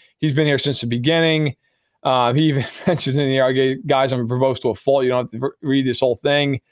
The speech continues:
Uh, if it'll slow things down, I want you to bring listeners, not drive them away."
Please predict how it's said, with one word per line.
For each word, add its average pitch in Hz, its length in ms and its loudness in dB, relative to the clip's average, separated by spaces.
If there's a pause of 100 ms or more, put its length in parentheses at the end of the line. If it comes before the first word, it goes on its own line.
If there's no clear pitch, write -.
(120)
Uh, 120 260 2
if 123 60 -6
it'll 117 100 0
slow 131 240 0
things 113 220 -4
down, 135 280 2
I 123 40 4
want 127 240 2
you 123 60 -2
to 117 60 -2
bring 117 220 -2
listeners, 123 420 -2
not 110 200 0
drive 110 220 2
them 101 80 -4
away." 87 340 -2